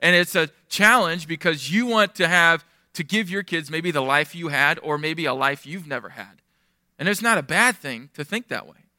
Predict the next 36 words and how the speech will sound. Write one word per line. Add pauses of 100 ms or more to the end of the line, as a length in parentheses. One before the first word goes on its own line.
(300)
Like,
"I
want
to
give
my
kids
the, (140)
the
upbringing
that
I
had, (640)
or
the
people
that
I
have
in
my
life,
I
want
to
give
them
the
upbringing
I
have.
I
want
them
to
see